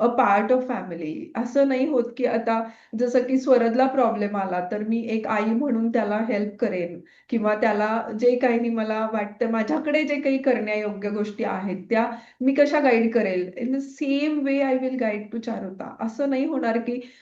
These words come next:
"अरे, ती कोण आहे? ती माझ्या जवळची नाहीये किंवा ती माझी, अ, नातलग नाहीये." अ, तर असा जो प्रेमाचा कमी जास्तपणा आपण इतर वेळेला फील करतो, म्हणजे ह्याच्या पूर्वी, ह्या अवस्थेच्या आधी जो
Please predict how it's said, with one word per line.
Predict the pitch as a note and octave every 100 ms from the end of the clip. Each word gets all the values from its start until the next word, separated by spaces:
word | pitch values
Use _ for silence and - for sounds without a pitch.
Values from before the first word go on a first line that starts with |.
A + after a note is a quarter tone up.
| -
"अरे, | B3+ C4
ती | B3+ C4+ C4
कोण | C4+ A3+
आहे? | F3+ F3 - _ _ _ _ - - _ _ - -
ती | A#3 A3
माझ्या | A3+ D4
जवळची | A#3+ G#3 G3 G3
नाहीये | G#3 F3+ E3 -
किंवा | - G#3+ F#3
ती | F#3+ A3+
माझी, | G#3 G3 A3+ G3 F#3
अ, | - F#3 F3+ F3
नातलग | G#3+ G3 A3+ G3+ G3+
नाहीये." | G3+ F3+ D#3+ E3 - _ _ -
अ, | G#3+ G#3+
तर | C#4+ D4
असा | D4 - - D#4+
जो | D#4+ E4 D#4+
प्रेमाचा | D4 C4 B3+ B3+ C4 C#4+ C#4
कमी | - B3+ B3
जास्तपणा | C4 B3+ C4 C4+ B3+ B3+ A#3
आपण | A#3 G#3 A#3 A#3 B3+ - -
इतर | A#3 - C#4+ C#4+ C#4+
वेळेला | C4 A3 A3+ A#3+ C#4
फील | - A#3+ G3+ G3
करतो, | F3+ - - D3+ - _ -
म्हणजे | F3+ G3
ह्याच्या | A#3 A3 G#3
पूर्वी, | G#3+ C4+ B3 G#3+ F#3
ह्या | A3 A3
अवस्थेच्या | G#3 G#3 - G#3+ B3
आधी | - A3 G#3 C4
जो | B3 B3+